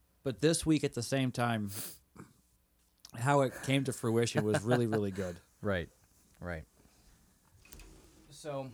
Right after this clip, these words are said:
Speaker 2: let's get a little, let's get into the episode itself. So, I mean, we start off, there's always that, that, um, you know, the, uh, what do they call that?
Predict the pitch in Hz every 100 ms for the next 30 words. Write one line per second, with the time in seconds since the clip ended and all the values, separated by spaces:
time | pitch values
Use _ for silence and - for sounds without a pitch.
0 | 104 _ - 202 - 214 175 170 160 -
1 | 135 156 - 165 143 143 117 104 101 92
2 | - 92 82 - 82 78 - 120 104 98
3 | 120 110 117 165 160 131 - 117 117 120
4 | 123 117 117 110 98 101 92 95 87 87
5 | 87 _ _ - - - - _ - 98
6 | 95 90 92 87 82 - - 95 95 95
7 | 92 - 90 87 82 76